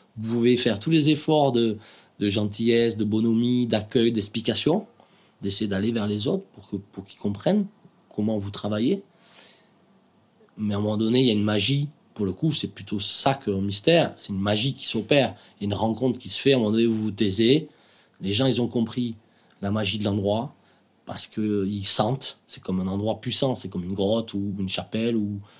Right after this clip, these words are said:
on est, c'est chargé, un atelier, c'est chargé. Ou alors le mec, il fait semblant de travailler, quoi. Enfin, moi, les ateliers que j'ai visités, euh, c'est chargé, quoi. Parce que le mec, il passe des heures, ou la fille, il passe des heures, donc, euh,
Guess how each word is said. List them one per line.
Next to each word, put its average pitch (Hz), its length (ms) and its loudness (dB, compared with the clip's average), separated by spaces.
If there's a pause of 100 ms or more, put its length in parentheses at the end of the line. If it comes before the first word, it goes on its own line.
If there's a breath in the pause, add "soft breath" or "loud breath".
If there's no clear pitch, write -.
(120)
on 180 120 -6
est, 214 40 -2
c'est - 140 -2
chargé, - 420 -4
un 80 40 -12
atelier, 107 240 -4
c'est 104 120 -6
chargé. - 380 -8 (300)
Ou 87 100 -10
alors 101 220 0
le 85 100 -6
mec, 101 240 -4
il - 60 -20
fait - 140 -10
semblant 95 260 -4
de 95 40 -10
travailler, 90 360 -12
quoi. - 200 -20 (320 soft breath)
Enfin, 92 140 -14
moi, 98 100 -6
les 90 120 -8
ateliers 90 220 -8
que 85 60 -8
j'ai 87 100 -6
visités, 82 480 -4
euh, 85 240 -10
c'est - 180 -8
chargé, 95 340 -6
quoi. - 200 -20 (200 soft breath)
Parce - 100 -12
que - 80 -14
le 87 60 -16
mec, 104 200 -10
il - 40 -14
passe 95 200 -8
des 87 240 -8
heures, 110 100 -2
ou 98 40 -4
la 80 80 -8
fille, 110 340 -6
il - 440 -16
passe 85 160 -10
des 90 240 -6
heures, 113 80 0
donc, 95 240 -8
euh, - 40 -12